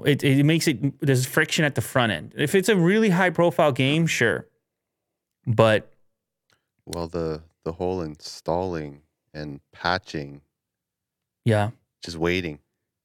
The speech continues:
Speaker 1: That sucks. I think everybody knows that that's not ideal, but I think
Speaker 2: Yeah.
Speaker 1: it's actually more the friction around picking something
Speaker 2: Hmm.
Speaker 1: where it's, it's, you don't wanna,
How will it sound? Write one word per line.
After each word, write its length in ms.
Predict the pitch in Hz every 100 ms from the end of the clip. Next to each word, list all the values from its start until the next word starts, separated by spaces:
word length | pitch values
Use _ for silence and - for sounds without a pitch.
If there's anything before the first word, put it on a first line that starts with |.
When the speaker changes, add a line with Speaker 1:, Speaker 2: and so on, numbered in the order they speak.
| _ _ -
Speaker 1:
That 300 | 147 208 254
sucks. 460 | - - 190 107 143
I 80 |
think 300 | 143 170 151
everybody 480 | 151 156 226 214 208
knows 360 | 190 160 151 139
that 100 | 135
that's 200 | 139 131
not 180 | 139 131
ideal, 520 | 131 117 113 117 165 180
but 180 | 147
I 120 | 131 170
think 180 | 214
Speaker 2:
Yeah. 40 | 196
Speaker 1:
it's 80 | 160
actually 320 | 147 135 151
more 460 | 135 143 147 139 131 _ _ _ -
the 100 | 120
friction 540 | - 160 165 - 151
around 580 | 131 117 113 110 110 - _ _ _ _ _ _ _ _ _
picking 360 | - 156 120 107
something 480 | 104 - - - - _ _ _ _ _ 90
Speaker 2:
Hmm. 60 | 85 _ _
Speaker 1:
where 280 | 117 120 113
it's, 120 | - -
it's, 220 | 123 - -
you 160 | 147
don't 140 | 156 170
wanna, 260 | 160 143